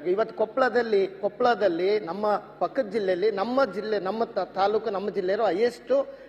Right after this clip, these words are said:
ಡೆಲಿವರೀಸ್ ಇವತ್ತು ಕೊಪ್ಪಳ ಡಿಸ್ಟ್ರಿಕ್ಟ್ ಅಲ್ಲಿ ಕೌಂಟ್ ಇರೋದು ನಮ್ಮ ವಿಜಯನಗರ ಜಿಲ್ಲೆದು, ವಿಶೇಷವಾಗಿ ನಮ್ಮ ಕೂಡ್ಲಿಗಿ ತಾಲೂಕಿಂದು. So ನಮ್ಗೆ ಜಿಲ್ಲಾಸ್ಪತ್ರೆ ಇರೋದ್ರಿಂದ, ಇಲ್ಲದೆ ಇರೋದ್ರಿಂದ ಬಹಳ ತೊಂದರೆ ಆಗಿದೆ. ಮತ್ತೆ ಅಲ್ಲಿ ಮ-, ವಿಶೇಷವಾಗಿ ಪೌಷ್ಟಿಕಾಂಶದ ಕೊರತೆ ಮತ್ತು ಗರ್ಭಿಣಿ ಸ್ತ್ರೀಯರು ಜಾಸ್ತಿ ಬಡವರು ಇರೋದ್ರಿಂದ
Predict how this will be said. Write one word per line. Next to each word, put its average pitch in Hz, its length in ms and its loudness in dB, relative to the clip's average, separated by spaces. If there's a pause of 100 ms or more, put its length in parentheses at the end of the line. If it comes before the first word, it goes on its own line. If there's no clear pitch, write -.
(120)
ಡೆಲಿವರೀಸ್ 226 560 2
ಇವತ್ತು 226 600 0
ಕೊಪ್ಪಳ 220 280 -2
ಡಿಸ್ಟ್ರಿಕ್ಟ್ 196 360 -4
ಅಲ್ಲಿ 202 140 0
ಕೌಂಟ್ 202 300 -2
ಇರೋದು 180 260 0
ನಮ್ಮ 180 200 -6
ವಿಜಯನಗರ 175 400 -2
ಜಿಲ್ಲೆದು, 175 340 -2
ವಿಶೇಷವಾಗಿ 202 400 -2
ನಮ್ಮ 190 160 -6
ಕೂಡ್ಲಿಗಿ 175 280 0
ತಾಲೂಕಿಂದು. 139 500 -2 (680)
So 233 180 2
ನಮ್ಗೆ 214 240 0
ಜಿಲ್ಲಾಸ್ಪತ್ರೆ 233 640 0
ಇರೋದ್ರಿಂದ, 190 380 -2
ಇಲ್ಲದೆ 202 400 0
ಇರೋದ್ರಿಂದ 175 320 -2
ಬಹಳ 165 260 0 (520)
ತೊಂದರೆ 214 260 2
ಆಗಿದೆ. 190 540 2 (220)
ಮತ್ತೆ 208 180 0
ಅಲ್ಲಿ 208 580 4 (120)
ಮ-, 165 420 -2
ವಿಶೇಷವಾಗಿ 208 600 0
ಪೌಷ್ಟಿಕಾಂಶದ 196 600 -2
ಕೊರತೆ 180 380 -2
ಮತ್ತು 175 240 -4
ಗರ್ಭಿಣಿ 175 500 0
ಸ್ತ್ರೀಯರು 175 460 -2
ಜಾಸ್ತಿ 165 360 -2
ಬಡವರು 165 340 0
ಇರೋದ್ರಿಂದ 147 360 -2